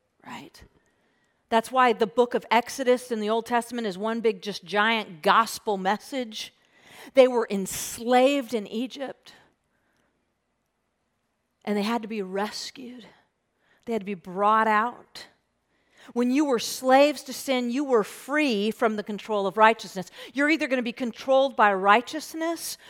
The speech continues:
or you're gonna be controlled by sin. So when you were a slave to sin, you were free fro-, you were free from the control of righteousness. What benefit did you reap at that time? I love this line.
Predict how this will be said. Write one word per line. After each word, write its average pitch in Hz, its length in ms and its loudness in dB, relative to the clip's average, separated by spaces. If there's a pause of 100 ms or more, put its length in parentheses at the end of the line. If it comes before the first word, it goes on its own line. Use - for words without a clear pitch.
(160)
or 247 140 2
you're 240 100 -4
gonna 240 140 -2
be 214 80 -6
controlled 214 600 -6
by 185 140 0
sin. 160 420 -10 (1200)
So 277 160 0
when 254 180 0
you 285 140 2
were 339 140 4
a 247 60 6
slave 285 340 4
to 294 80 -6
sin, 226 300 -2
you 262 200 -4
were 285 160 4
free 311 480 -2
fro-, 220 300 0 (120)
you 262 280 -2
were 269 120 4
free 330 440 -2
from 190 220 -2
the 175 60 -4
control 180 440 -2
of 160 100 -6
righteousness. 165 760 -10 (300)
What 254 380 4
benefit 311 540 4
did 226 180 -6
you 247 120 -6
reap 294 380 -2
at 208 160 0
that 185 240 2
time? 175 300 0
I 175 60 0
love 170 160 0
this 165 180 -8
line. 156 160 -4